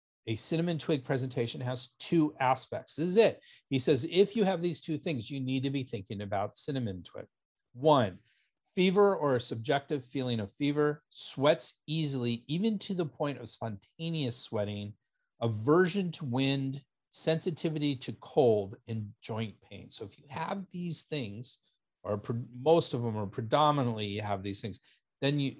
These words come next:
this is step one, you should be thinking about cinnamon twig as an herb to use. The fever that they talk about here, so remember I said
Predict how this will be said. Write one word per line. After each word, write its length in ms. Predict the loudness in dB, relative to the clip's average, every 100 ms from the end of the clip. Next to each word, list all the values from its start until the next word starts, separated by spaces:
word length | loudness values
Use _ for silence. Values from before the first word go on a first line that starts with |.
| -14 _ _
this 160 | -2 0
is 120 | 0
step 300 | 0 4 4
one, 480 | 6 4 4 4 0
you 160 | -6 -6
should 260 | -2 -2
be 100 | -2
thinking 400 | -2 -4 -4 -6
about 260 | -4 -4 -6
cinnamon 320 | -8 -8 -8
twig 320 | -10 -12 -12 -10
as 160 | -10 -10
an 80 | -14
herb 160 | -18 -18
to 160 | -8
use. 340 | -6 -6 -10 -20 _ _ _ -20 -8 0
The 100 | 0
fever 500 | 4 4 8 8 8
that 180 | 4 2
they 100 | 2
talk 160 | 2
about 120 | 2
here, 140 | 2 -2
so 160 | -4
remember 180 | -4 -2
I 40 | 0
said 220 | -2